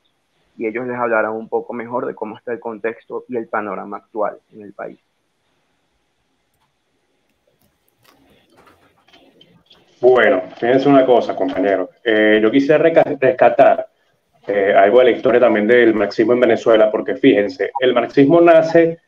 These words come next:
Speaker 2: eh, con Pío Tamayo bajo la dictadura de Juan Vicente Gómez. Entonces, la conformación del par-, del Partido Comunista en Venezuela estuvo siempre bajo,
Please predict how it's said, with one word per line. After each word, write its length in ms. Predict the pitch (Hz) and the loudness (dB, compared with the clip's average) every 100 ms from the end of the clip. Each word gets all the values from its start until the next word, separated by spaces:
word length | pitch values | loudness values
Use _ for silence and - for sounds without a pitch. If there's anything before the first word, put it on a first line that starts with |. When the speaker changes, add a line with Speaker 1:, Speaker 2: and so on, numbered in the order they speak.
| _ _ - | _ _ -4
Speaker 2:
eh, 160 | 117 113 | 0 2
con 220 | 113 107 | 2 0
Pío 220 | 107 147 | 2 2
Tamayo 480 | 147 143 135 131 143 | 4 4 4 4 4
bajo 240 | 127 107 110 | 4 4 4
la 80 | |
dictadura 680 | 107 107 - 117 143 151 147 | 2 2 4 6 6 6 4
de 160 | 123 110 | 4 2
Juan 200 | 110 113 | 2 0
Vicente 480 | 117 117 110 120 110 | 0 0 0 2 4
Gómez. 340 | 131 127 - _ _ | 4 2 -2 _ _
Entonces, 680 | - 101 107 107 107 139 139 - - | -10 -8 -4 -2 0 0 -2 -8 -6
la 240 | 123 110 | 2 2
conformación 580 | 113 110 110 110 98 131 | 2 0 0 -2 -2 2
del 160 | 165 165 | 2 4
par-, 240 | 143 - | 2 4
del 320 | 120 117 107 | 4 2 2
Partido 300 | 104 107 139 | -2 -2 0
Comunista 320 | 143 139 139 160 | 2 0 0 0
en 60 | |
Venezuela 360 | 156 147 143 143 | 0 0 2 2
estuvo 240 | - 143 | 4 2
siempre 560 | 139 165 156 151 170 170 - _ _ _ | 4 4 4 2 0 0 -8 _ _ _
bajo, 640 | - 120 107 123 117 110 | 0 2 4 4 4 2